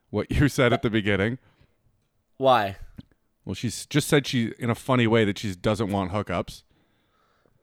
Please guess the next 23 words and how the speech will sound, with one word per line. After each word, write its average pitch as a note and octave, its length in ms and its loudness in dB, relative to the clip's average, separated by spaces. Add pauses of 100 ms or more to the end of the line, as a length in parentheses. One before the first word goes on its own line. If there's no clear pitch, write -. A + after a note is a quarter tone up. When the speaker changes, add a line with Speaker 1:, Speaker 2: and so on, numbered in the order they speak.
(440)
Speaker 1:
Growth D3 380 6
mindset C#3+ 540 6
and C3 120 2
adventures A#2+ 560 0
are A2 140 -2
essential. G#2+ 460 -4
Speaker 2:
I E3 100 8
think F3 120 2
that's F#3 220 4
a E3+ 80 2
way C#3+ 160 4
that D3 160 2
she, C3+ 240 -8
I C3 100 0
think D#3+ 160 -2
it's, - 240 -10
it's C3 180 -10
more B2+ 220 0
or B2+ 60 -4
less B2 280 -4
of A#2 60 -8
her A#2 120 -6
saying G#2+ 500 -4